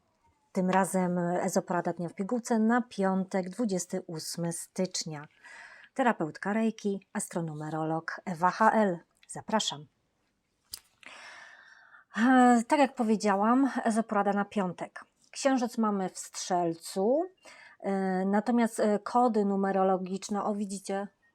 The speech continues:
kotka? Jak tylko zaczynam nagranie, on zaraz tutaj koło mnie się kręci i podsłuchuje, <laughs> nasłuchuje. Taki, taki talizman. Pokażę Wam troszeczkę. Tak, i tutaj będzie sobie teraz siedział całe nagranie i mruczał.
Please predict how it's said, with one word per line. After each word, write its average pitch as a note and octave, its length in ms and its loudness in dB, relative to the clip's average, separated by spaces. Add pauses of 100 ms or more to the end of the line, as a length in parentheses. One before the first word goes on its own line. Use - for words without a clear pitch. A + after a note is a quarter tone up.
kotka? B3+ 420 -4
Jak A#3 200 -4
tylko F4 280 -6
zaczynam C4 360 -2
nagranie, A#3 460 0
on G3+ 140 -4
zaraz G3 340 -4
tutaj F#3 500 -4
koło F#3 300 -2
mnie F3 220 -8
się F3 140 -10
kręci F3 680 -8
i F3 220 -8 (380)
podsłuchuje, F3+ 840 -6 (260)
<laughs> A3+ 280 6
nasłuchuje. F3+ 760 -4 (560)
Taki, G3 460 -6 (440)
taki G3 340 -10
talizman. E3+ 960 -8 (300)
Pokażę - 480 -18
Wam - 220 -18
troszeczkę. - 640 -18 (1500)
Tak, - 240 -12
i E3+ 80 -14
tutaj F#3 320 -8
będzie F3+ 280 -8
sobie E3+ 280 -10
teraz E3 340 -10
siedział C4 400 -6
całe F#3 400 -6
nagranie F#3 540 -8
i F3+ 180 -10
mruczał. D#3+ 580 -10